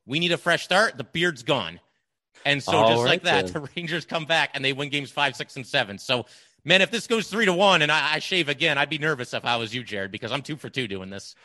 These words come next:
Speaker 2: All right, then. Well, there's that. So I know if we go up three to one and you shave, I need to start shaking in my boots. But
Speaker 1: <laughs>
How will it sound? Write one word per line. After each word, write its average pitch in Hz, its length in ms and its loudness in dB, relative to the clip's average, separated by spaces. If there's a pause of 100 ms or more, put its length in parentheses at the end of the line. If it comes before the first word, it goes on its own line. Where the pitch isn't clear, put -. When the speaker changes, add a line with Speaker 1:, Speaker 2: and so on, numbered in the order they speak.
(280)
Speaker 2:
All 127 540 6
right, 131 280 6
then. 104 300 2
Well, 104 160 -2
there's 117 320 0
that. 123 360 2
So 110 120 0
I 110 80 4
know 110 280 -2
if 110 140 -8
we 110 140 -2
go 113 220 4
up - 120 -2
three 120 200 0
to 117 100 2
one 120 220 2
and 113 120 -2
you 117 140 -4
shave, 117 480 2
I 110 100 4
need 113 200 -6
to 104 80 -10
start - 280 -4
shaking 117 460 0
in 110 80 0
my 104 160 2
boots. 110 540 -2 (400)
But 104 440 0
Speaker 1:
<laughs> - 60 -20